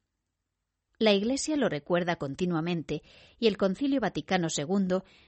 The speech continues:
recomienda a todos los fieles la lectura asidua de la Escritura para conocer a Cristo. Invita a ir al texto mismo,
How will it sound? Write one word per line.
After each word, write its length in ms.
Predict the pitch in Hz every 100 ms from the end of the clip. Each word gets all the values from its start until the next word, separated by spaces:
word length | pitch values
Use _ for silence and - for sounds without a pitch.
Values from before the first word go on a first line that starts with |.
| _
recomienda 640 | 208 214 226 269 285 208 151
a 40 |
todos 360 | - 190 196 175
los 200 | 156 -
fieles 380 | 220 220 226
la 80 | 220
lectura 560 | 165 151 - 214 196 143
asidua 480 | 147 208 196 196 170
de 140 | 180
la 100 | 151
Escritura 640 | 147 - 131 214 220 214 - _
para 220 | 214 160
conocer 380 | 165 139 - 185
a 60 | 151
Cristo. 440 | 175 131 - - - _ _ _ _ _ _ _ -
Invita 560 | 190 185 254 - 269 175
a 100 | 160
ir 180 | 196
al 180 | 170 139
texto 320 | 190 185 -
mismo, 460 | 160 151 147 160